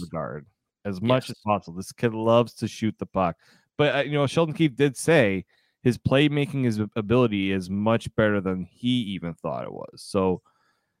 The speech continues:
Speaker 1: it's a part of his game that I think, you know, teams are starting to realize that that's,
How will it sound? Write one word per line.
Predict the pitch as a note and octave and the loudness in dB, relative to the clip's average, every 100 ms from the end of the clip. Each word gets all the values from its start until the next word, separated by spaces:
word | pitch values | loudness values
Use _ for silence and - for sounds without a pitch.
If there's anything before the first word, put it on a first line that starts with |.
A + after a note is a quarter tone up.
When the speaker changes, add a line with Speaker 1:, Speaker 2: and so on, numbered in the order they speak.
| _ - | _ -4
Speaker 1:
it's | B2 | 0
a | |
part | - D3 D#3+ | 4 6 6
of | C#3+ | 6
his | C#3+ A#2+ | 4 2
game | A2+ A#2 B2+ A#2+ | 0 0 0 2
that | A2 | 2
I | G#2 | 2
think, | F#2+ A#2 A2+ A2 _ _ | 0 -2 -2 -4 _ _
you | A2+ G#2 | -4 0
know, | G2+ G#2+ G#2 | 0 0 -4
teams | - A#2+ A#2 G#2+ | -4 0 0 2
are | A2 G#2 G2+ G2 - _ _ _ | 2 2 0 -2 -6 _ _ _
starting | - - A2 G#2+ | -8 0 0 0
to | |
realize | G#2+ G#2+ G#2 G#2 | 0 2 2 0
that | G2 E2+ | -2 -2
that's, | G2 G2 - - | -2 -4 -6 -20